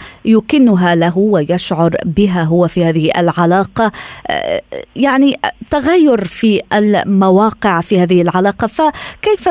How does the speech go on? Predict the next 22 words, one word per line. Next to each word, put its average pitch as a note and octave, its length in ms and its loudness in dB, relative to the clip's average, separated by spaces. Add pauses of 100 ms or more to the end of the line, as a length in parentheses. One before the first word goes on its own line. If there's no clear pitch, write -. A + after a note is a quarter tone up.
(140)
نتصرف C#4 540 0
أمام A#3+ 300 2
الابتعاد A3 840 0
وربما G#3 420 2
النفور G#3 520 2
وتغير A#3 680 2 (140)
الوضع، G#3 440 2 (240)
وضع F3 320 -2 (340)
السيطرة G#3+ 680 0 (320)
إذا F3 140 0
صح - 240 -4
التعبير، F#3 460 0
رغم F3 220 2
أننا F3+ 420 0
لا G#3 100 2
نحبذ F3+ 480 -2
السيطرة E3+ 460 0
طبعا D#3+ 260 -2
في E3 120 -4
العلاقة، F#3 380 0
لكن D4+ 280 0
هذه B3+ 340 2